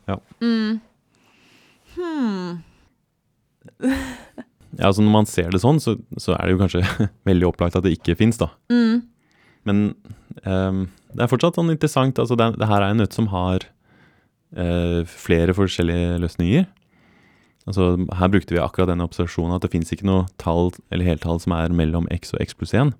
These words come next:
Speaker 2: Mm.
Speaker 1: Veldig sånn basic observasjon.
Speaker 2: Mm.
Speaker 1: Men det går an å løse det på en annen måte også. Fordi hvis vi sier at, eh,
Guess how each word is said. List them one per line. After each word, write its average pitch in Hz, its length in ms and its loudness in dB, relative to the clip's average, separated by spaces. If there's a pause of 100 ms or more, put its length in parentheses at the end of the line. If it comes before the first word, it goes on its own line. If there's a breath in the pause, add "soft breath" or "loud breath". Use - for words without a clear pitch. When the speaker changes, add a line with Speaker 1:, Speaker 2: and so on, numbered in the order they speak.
(160)
Speaker 2:
Mm. 214 300 -4 (500 soft breath)
Speaker 1:
Veldig 92 320 2
sånn 95 140 4
basic 82 400 0
observasjon. 92 500 2 (240)
Speaker 2:
Mm. 214 220 -2 (580 soft breath)
Speaker 1:
Men 101 220 -2
det 101 80 2
går 98 100 4
an 101 80 4
å 110 80 4
løse - 160 -2
det - 80 -14
på 95 80 0
en 92 80 0
annen 85 160 -2
måte 82 220 -2
også. 117 160 2 (1400)
Fordi 95 300 2 (100)
hvis 90 240 -6
vi 90 80 2 (400)
sier 80 320 -8
at, - 240 -16 (1200 soft breath)
eh, 85 240 -4